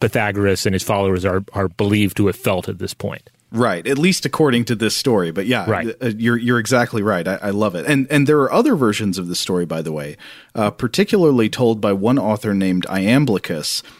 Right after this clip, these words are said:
Speaker 2: who say that it was not Pythagoras himself who, uh, died because he wouldn't cross a bean field, but that it was a cadre of his disciples who were chased to the edge of the field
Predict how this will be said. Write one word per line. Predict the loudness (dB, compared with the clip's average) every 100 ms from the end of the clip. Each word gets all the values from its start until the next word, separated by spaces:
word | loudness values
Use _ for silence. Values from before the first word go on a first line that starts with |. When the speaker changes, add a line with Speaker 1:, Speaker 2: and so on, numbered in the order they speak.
| -8
Speaker 2:
who | -4
say | 0 2 2
that | 2 0
it |
was | -2 2
not | 4 4 0
Pythagoras | -2 -4 0 0 2 2 0 -2
himself | -2 -2 -2 -2 0 2 2 2 -2 -8
who, | -2 2 2 2
uh, | 0
died | 0 2 2 0
because | -2 -4 -4
he | -2
wouldn't | -2 -2
cross | -2 -4 -2
a |
bean | -2 -2
field, | 0 -2 -2 -6 -18 -20 _ -2
but | 0
that | 2 0
it | 0
was | 0
a | 0 0
cadre | -2 -2 0 2 2
of | 2
his | 0 -4
disciples | -4 -4 0 0 0 -4 -6 -6 -4
who | -4
were | -4
chased | -2 0 0 -2
to |
the | 0 0
edge | 0
of | -2
the |
field | -2 0 4 4 2